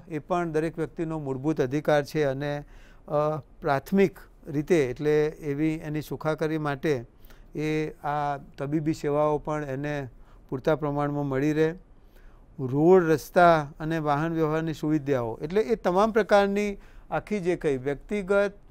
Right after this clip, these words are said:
મુદ્દાઓને બાદ કરતાં સમાજની જે કંઈ આવી, અ, સામૂહિક જરૂરિયાતો છે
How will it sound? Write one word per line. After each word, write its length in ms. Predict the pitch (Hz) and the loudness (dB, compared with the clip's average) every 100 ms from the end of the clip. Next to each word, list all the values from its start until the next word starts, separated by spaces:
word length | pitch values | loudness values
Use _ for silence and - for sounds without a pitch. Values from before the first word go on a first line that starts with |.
| - 208 170 185 | -20 -18 -18 -12
મુદ્દાઓને 600 | 160 165 170 185 185 185 | -8 -4 0 2 2 -2
બાદ 280 | 170 156 170 | -2 0 0
કરતાં 520 | - 160 - 170 165 190 - - - | -4 -8 -2 -2 -2 -8 -20 -20 -20
સમાજની 560 | - 151 175 214 208 214 | -6 0 4 4 2 -2
જે 120 | 202 | -2
કંઈ 160 | 208 | 0
આવી, 480 | 196 160 180 190 185 - | 2 4 2 -2 -4 -8
અ, 200 | 185 170 | -6 -4
સામૂહિક 640 | 156 151 147 202 226 233 | -4 -6 -4 0 2 0
જરૂરિયાતો 600 | 175 190 190 180 156 170 156 | 2 2 4 4 2 0 -2
છે 240 | 151 123 | -2 -6